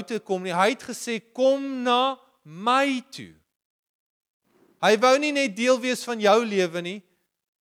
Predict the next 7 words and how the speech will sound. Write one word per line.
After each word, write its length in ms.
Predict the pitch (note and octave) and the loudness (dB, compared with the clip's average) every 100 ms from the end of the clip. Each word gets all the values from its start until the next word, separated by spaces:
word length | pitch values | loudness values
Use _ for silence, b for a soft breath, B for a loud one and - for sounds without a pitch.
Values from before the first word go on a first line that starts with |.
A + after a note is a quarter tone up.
| _ _ _ _ _ _ _ _ _ _ _ _ _ _ _ - | _ _ _ _ _ _ _ _ _ _ _ _ _ _ _ 0
Hy 140 | F#3+ C4 | 0 2
wil 160 | C#4 | 2
jou 160 | A3+ A#3+ B3 | 4 4 2
kom 220 | C4+ B3 | -4 -6
ontmoet 320 | G3 C4+ C4 | -6 -8 2
waar 140 | A#3 A3 | 2 4
jy 140 | G#3+ | 4